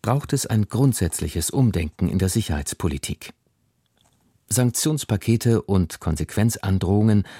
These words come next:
haben Putin bisher wenig beeindruckt. Die einzig wirkliche Konsequenz für Deutschland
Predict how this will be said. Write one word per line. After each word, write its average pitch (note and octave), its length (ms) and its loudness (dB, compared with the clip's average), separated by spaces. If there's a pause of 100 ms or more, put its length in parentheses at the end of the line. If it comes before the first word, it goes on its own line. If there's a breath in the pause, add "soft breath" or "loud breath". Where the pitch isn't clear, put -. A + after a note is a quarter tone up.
(160 loud breath)
haben B2+ 240 0
Putin D#3 400 0
bisher A#2 420 2
wenig E2+ 380 0
beeindruckt. - 640 -4 (640 loud breath)
Die - 80 0
einzig C3 460 0
wirkliche C3 400 2
Konsequenz G2+ 720 2
für D#2 120 -2
Deutschland F#2+ 500 0